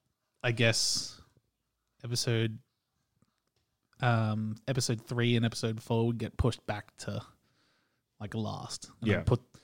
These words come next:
Speaker 1: I'd put the new ones, one, two, uh, um, sorry, uh, seven, eight, and nine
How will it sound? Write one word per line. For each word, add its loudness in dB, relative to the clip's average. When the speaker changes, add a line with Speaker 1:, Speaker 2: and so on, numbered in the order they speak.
Speaker 1:
I'd 0
put 4
the 4
new 10
ones, 2
one, 2
two, -2
uh, 2
um, 2
sorry, -2
uh, 0
seven, 0
eight, 0
and -2
nine -2